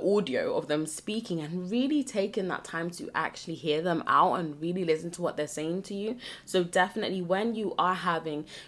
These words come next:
conflict or there's just something that you don't agree on, maybe you need to make a decision collectively,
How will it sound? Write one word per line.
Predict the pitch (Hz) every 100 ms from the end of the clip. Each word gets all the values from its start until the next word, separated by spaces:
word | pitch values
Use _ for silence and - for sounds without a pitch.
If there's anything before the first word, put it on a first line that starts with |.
| -
conflict | 220 190 185 175 -
or | 196
there's | 180 190
just | 285 -
something | 254 247 233
that | 190 180
you |
don't | 170 156 151
agree | 151 226 262
on, | 254 247 226
maybe | 202 180
you | 175
need | 170 -
to |
make | 170 156 160
a |
decision | 160 151 - 233 254 247
collectively, | 240 233 - - 247 240 226 233 233